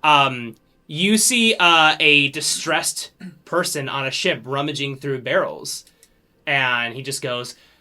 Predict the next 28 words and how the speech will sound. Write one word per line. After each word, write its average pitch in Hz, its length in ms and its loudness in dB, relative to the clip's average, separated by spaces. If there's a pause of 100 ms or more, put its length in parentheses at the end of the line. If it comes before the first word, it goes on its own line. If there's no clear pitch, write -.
(600)
What - 140 -6
the - 60 -6
hell? 147 200 -2
There 151 160 -2
was, 185 180 -2
there 190 120 4
wasn't 214 220 2
any 151 80 -2
kind 175 140 -2
of 151 80 -2
an, 139 140 -4
an 185 140 2
opening 180 420 4
in 196 100 4
this 165 140 -2
crate. 180 400 0
Why 220 140 6
is, 254 180 4
why 190 220 4
is 240 120 4
there, 226 280 0
why 214 180 4
is 220 140 6
there 226 120 10
an 220 80 8
opening 170 340 4
here? 123 240 -6
What, 196 220 -4